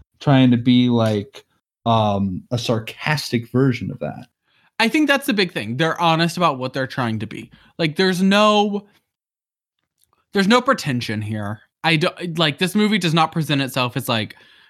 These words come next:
Speaker 2: you know, we might get an Oscar nomination. There's, like, there's no
Speaker 1: <laughs>
Speaker 2: chance of that. And this movie knows that. And it doesn't want that. It wants you for, like, an hour and a half in the month of December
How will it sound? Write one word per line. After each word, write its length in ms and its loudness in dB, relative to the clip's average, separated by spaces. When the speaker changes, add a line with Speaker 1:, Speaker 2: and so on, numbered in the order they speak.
Speaker 2:
you 160 2
know, 160 -4
we 220 2
might 240 0
get 140 -2
an 100 -4
Oscar 360 -10
nomination. 680 -12
There's, 280 0
like, 260 0
there's 200 4
no 120 4
Speaker 1:
<laughs> 20 2
Speaker 2:
chance 280 -6
of 120 -10
that. 280 -6
And 200 2
this 200 0
movie 260 2
knows 320 -6
that. 420 -6
And 140 0
it 80 -2
doesn't 340 -2
want 320 -6
that. 340 -2
It 160 2
wants 320 0
you 440 2
for, 140 -2
like, 220 0
an 140 -2
hour 240 4
and 80 2
a 60 2
half 680 -4
in 120 -2
the 80 0
month 220 -2
of 100 -6
December 680 -8